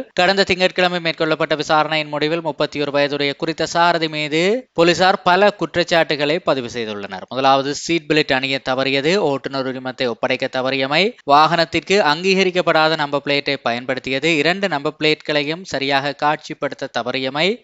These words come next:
பாதுகாப்பு இல்லாத முறையிலே வாகனத்தை இயக்கியமை மற்றும் இன்சூரன்ஸ் இல்லாமல் வாகனத்தை ஓட்டியமை ஆகிய குற்றச்சாட்டுகள் அவர் மீது சுமத்தப்பட்டிருக்கின்றது. விசாரணையின் முடிவிலே, குறித்த வாகனம் உரிமையாளரின் சொந்த செலவிலேயே அங்கிருந்து அப்புறப்படுத்தப்பட்டதாக, அதாவது டவுஸ் செய்யப்பட்டதாக போலீசார் தெரிவித்தார்கள்.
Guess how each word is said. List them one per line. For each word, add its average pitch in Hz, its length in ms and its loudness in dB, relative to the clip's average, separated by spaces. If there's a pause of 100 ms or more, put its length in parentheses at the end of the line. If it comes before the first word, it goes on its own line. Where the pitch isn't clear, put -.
பாதுகாப்பு 202 680 6
இல்லாத 175 360 4
முறையிலே 165 340 2
வாகனத்தை 151 540 0
இயக்கியமை 143 520 -4
மற்றும் 147 360 -6
இன்சூரன்ஸ் 170 560 -4
இல்லாமல் 147 400 0
வாகனத்தை 131 460 -2
ஓட்டியமை 135 440 -4
ஆகிய 123 300 -4
குற்றச்சாட்டுகள் 165 720 -2
அவர் 139 140 0
மீது 139 240 -2 (220)
சுமத்தப்பட்டிருக்கின்றது. 123 1000 -2
விசாரணையின் 143 720 0
முடிவிலே, 139 400 0
குறித்த 143 360 -4 (280)
வாகனம் 147 480 0 (160)
உரிமையாளரின் 196 840 4
சொந்த 190 260 0
செலவிலேயே 151 560 2
அங்கிருந்து 160 440 0
அப்புறப்படுத்தப்பட்டதாக, 120 1040 -2
அதாவது 113 280 -6
டவுஸ் 147 340 0
செய்யப்பட்டதாக 120 680 -4
போலீசார் 127 480 -6
தெரிவித்தார்கள். 104 680 -4